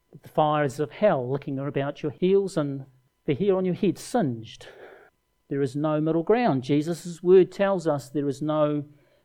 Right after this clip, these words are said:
middle ground. And this is serious, eternal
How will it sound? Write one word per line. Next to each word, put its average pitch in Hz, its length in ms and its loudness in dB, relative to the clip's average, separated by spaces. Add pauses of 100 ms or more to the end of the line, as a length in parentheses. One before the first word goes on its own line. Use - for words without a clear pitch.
middle 139 320 2
ground. 127 420 0
And 165 100 4
this 247 160 0
is 156 220 0 (560)
serious, 151 1040 2 (560)
eternal 220 1000 0